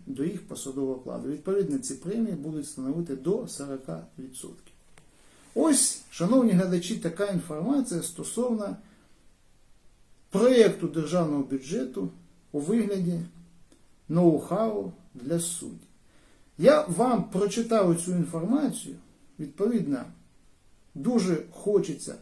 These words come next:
від вас почути вашу думку, ваше бачення, ваше ставлення до цього питання, до цього ноу-хау. Що ви про це думаєте? Бо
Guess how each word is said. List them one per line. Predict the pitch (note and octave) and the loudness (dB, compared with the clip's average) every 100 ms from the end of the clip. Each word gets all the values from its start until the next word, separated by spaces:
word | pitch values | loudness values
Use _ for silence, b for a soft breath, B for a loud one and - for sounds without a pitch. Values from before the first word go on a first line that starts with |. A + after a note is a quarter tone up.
| - | -14
від | C#3 C#3+ | -8 -4
вас | D3+ E3+ - | 0 0 0
почути | D3+ - F3+ D#3+ C#3 C3 | -8 -6 -4 -4 -6 -2
вашу | G#3 B3+ A#3 G3+ | 0 0 -2 -2
думку, | F3 G3+ F3 - - b b b b A#2+ A#2+ | -2 -4 -6 -10 -18 b b b b -20 0
ваше | G3+ B3+ - G#3 | 4 4 2 -2
бачення, | F3+ G3 F3+ - C#3 C3+ - _ _ - A2 | -2 -2 -4 -4 -6 -8 -10 _ _ -14 -2
ваше | C#3+ B3 A#3 A3+ | 2 4 4 2
ставлення | A3 - G3+ F#3+ F3+ D#3 | 0 0 0 0 0 -2
до | C#3 | -4
цього | - A#2 G#2 | -6 -2 -2
питання, | - E3 D3 B2+ B2 | -4 -8 -6 -8 -8
до | C#3+ | -8
цього | - B3 B3+ A3+ B B B B _ _ - | -4 0 0 0 B B B B _ _ -2
ноу-хау. | D3+ G3 F#3+ F#3 E3+ C#3+ A#2+ - - - - _ - _ _ - | 2 4 2 2 0 0 -2 -8 -18 -20 -20 _ -20 _ _ -14
Що | - A3+ | 4 6
ви | F#3+ | 6
про | F3 | 4
це | D#3+ D#3 | 0 -2
думаєте? | D#3+ C4 B3 A3+ G#3+ F#3+ B B B B _ | -2 0 2 0 -2 -10 B B B B _
Бо | C#3 D#3+ F3 D#3 | -2 2 2 2